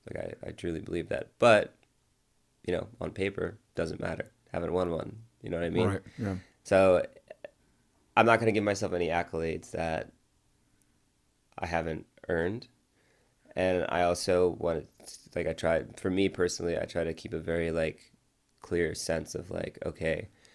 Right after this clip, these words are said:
Speaker 1: this is where I think that I'm at. This is where I'm actually maybe at on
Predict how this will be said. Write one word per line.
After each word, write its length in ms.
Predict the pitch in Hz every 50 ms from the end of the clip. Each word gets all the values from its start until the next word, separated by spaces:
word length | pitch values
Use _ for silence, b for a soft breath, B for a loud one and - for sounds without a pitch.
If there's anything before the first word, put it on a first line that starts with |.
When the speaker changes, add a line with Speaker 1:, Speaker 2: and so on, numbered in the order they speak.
| b b b b b b b -
Speaker 1:
this 240 | - 98 98 - -
is 160 | 123 117 107
where 540 | 110 104 98 92 92 90 87 85 87 98 113 - _ _ -
I 120 | - - 80
think 360 | - - - 95 90 - -
that 100 | 85 82
I'm 220 | 82 80 78 80
at. 320 | 82 - - - - - _ _ _ _ _ _ _ _ _ _ _ _ _ _ _ _ _ _ _ _
This 220 | - - 90 87 98
is 120 | 90 82
where 140 | 90 87 87
I'm 240 | 85 82 80 - - _ _ _ - -
actually 360 | - 101 95 - - - 92 87
maybe 320 | 87 85 85 82 82 82
at 160 | 85 80 -
on 320 | 50 - - - - -